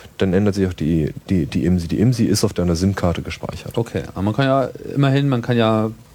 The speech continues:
Speaker 2: sagen, meine sim-Karte ist im Eimer, hab ich verloren, was auch immer.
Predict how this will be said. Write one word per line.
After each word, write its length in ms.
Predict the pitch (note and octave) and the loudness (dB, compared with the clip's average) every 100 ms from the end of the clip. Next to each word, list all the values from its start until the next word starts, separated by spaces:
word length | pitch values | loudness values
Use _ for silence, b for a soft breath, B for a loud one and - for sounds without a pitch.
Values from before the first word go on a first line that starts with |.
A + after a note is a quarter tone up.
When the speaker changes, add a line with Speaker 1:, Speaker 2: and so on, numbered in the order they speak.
| - - - | -18 -18 -8
Speaker 2:
sagen, 640 | A2+ A2 G2 G#2 G#2 G2+ G2+ | -4 2 2 2 0 -4 -4
meine 360 | G2 G2+ G2 G2+ | -2 -2 -4 -6
sim-Karte 400 | - C3+ A#2+ A2+ | -2 0 0 -2
ist 220 | D2+ G#2+ A2 | -2 -4 -4
im 80 | |
Eimer, 520 | - F#2+ G2+ G2+ G2+ G#2 | -2 0 2 2 2 0
hab 120 | G2 | -2
ich 60 | - | -4
verloren, 500 | - F#2+ F#2+ F#2 F2+ | -4 0 0 0 -2
was 140 | G2 | -4
auch 120 | G2+ | -4
immer. 340 | B2+ C#3+ C#3 | 2 2 2